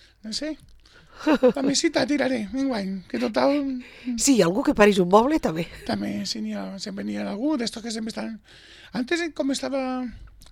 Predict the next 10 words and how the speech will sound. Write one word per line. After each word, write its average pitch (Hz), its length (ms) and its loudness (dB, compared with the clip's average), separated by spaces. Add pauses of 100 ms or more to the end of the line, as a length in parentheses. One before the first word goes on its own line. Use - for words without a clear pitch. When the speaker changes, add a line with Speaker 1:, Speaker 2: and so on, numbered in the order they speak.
Speaker 1:
venien 262 400 0
els 262 160 0
meus 262 200 2
veïns, 262 600 0 (420)
Speaker 2:
Sí. - 120 -12
Speaker 1:
que - 80 -4
estan 220 140 -2
majorets, 214 460 -2
també, 220 420 -4
Speaker 2:
Sí. 240 280 -6